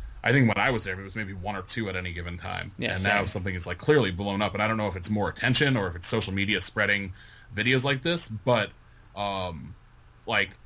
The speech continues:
Speaker 1: clearly there's something out of whack with, like, what we're worried about with, like, the general student populace, like,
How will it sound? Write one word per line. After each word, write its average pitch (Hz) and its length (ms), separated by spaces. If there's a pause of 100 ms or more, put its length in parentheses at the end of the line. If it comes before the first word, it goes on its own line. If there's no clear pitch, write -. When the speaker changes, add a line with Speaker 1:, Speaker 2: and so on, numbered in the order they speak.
(120)
Speaker 1:
clearly 165 320
there's 123 180
something 117 260
out 107 120
of 95 100
whack 104 340
with, 101 200
like, 98 160
what 110 220
we're 107 120
worried 104 260
about 104 200
with, 98 80
like, 98 140
the 98 60
general 101 320
student 98 300
populace, 101 560
like, 87 380